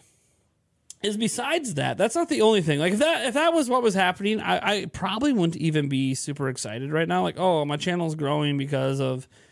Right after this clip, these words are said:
a bunch of shorts." The thing is, we did two, uh, Zelda videos in the last, uh, four days, and those videos blew up. And I have now decided, including this podcast, that we are gonna be doing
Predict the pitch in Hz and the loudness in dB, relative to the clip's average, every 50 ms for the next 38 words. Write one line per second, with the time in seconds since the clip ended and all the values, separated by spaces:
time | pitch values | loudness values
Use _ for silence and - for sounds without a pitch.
0 | _ _ _ - - 139 151 156 147 139 - - - 147 135 131 131 - - - | _ _ _ -8 -4 -2 -2 -2 -2 -2 -4 -2 0 2 2 0 0 -4 -8 -12
1 | - _ _ _ _ _ _ _ _ _ _ _ _ _ _ _ _ _ - - | -12 _ _ _ _ _ _ _ _ _ _ _ _ _ _ _ _ _ -4 -2
2 | 170 139 254 262 285 277 214 208 196 165 147 143 143 147 - - - 208 233 220 | 0 2 2 2 2 2 0 0 0 0 -2 -2 -4 -6 -8 -2 0 2 2 4
3 | 220 196 170 151 - - - 226 226 233 233 233 226 190 156 151 151 156 147 143 | 4 2 2 -2 -6 -4 0 2 2 4 4 2 2 2 2 2 2 2 2 0
4 | 143 156 160 214 262 269 226 170 151 135 131 127 127 131 131 135 135 127 127 127 | 0 0 0 0 2 2 2 2 2 0 -2 -2 -4 -6 -6 -6 -6 -6 -6 -6
5 | 131 123 - - - - - 143 127 120 123 - 139 127 123 131 165 202 220 - | -8 -8 -10 -12 -12 -12 -10 -8 -8 -8 -6 -6 -6 -4 -4 -2 -2 -2 -4 -6
6 | _ - _ _ _ _ _ _ - 175 180 190 196 185 160 180 254 370 403 339 | _ -20 _ _ _ _ _ _ 0 2 4 4 4 4 6 6 6 6 4 2
7 | 262 220 226 190 170 147 143 131 131 139 135 127 117 110 - - - _ _ _ | 0 2 2 2 2 2 0 0 -2 -4 -6 -6 -6 -6 -8 -12 -18 _ _ _
8 | _ _ _ _ _ _ _ _ _ _ - _ - _ _ _ _ _ - 156 | _ _ _ _ _ _ _ _ _ _ -20 _ -20 _ _ _ _ _ -2 0
9 | 165 185 196 208 233 240 220 202 208 208 208 202 170 156 - - 151 139 127 135 | 2 2 4 4 4 2 2 2 2 2 2 2 0 -2 -4 -4 -4 -4 -2 -2
10 | 156 185 214 226 - _ _ _ _ _ _ _ _ - 160 160 156 - 226 240 | -2 -4 -4 -6 -10 _ _ _ _ _ _ _ _ -2 -2 -2 0 0 0 2
11 | 220 165 139 127 120 117 - - 117 117 117 117 127 139 156 156 - 156 147 170 | 2 2 0 0 -4 -4 -6 -8 -8 -8 -6 -6 -4 -4 -4 -4 -4 -4 -4 0
12 | 202 208 208 185 185 190 180 175 170 165 170 165 165 165 165 165 165 160 | 2 2 2 2 0 0 0 0 0 2 0 2 2 2 0 0 -2 -4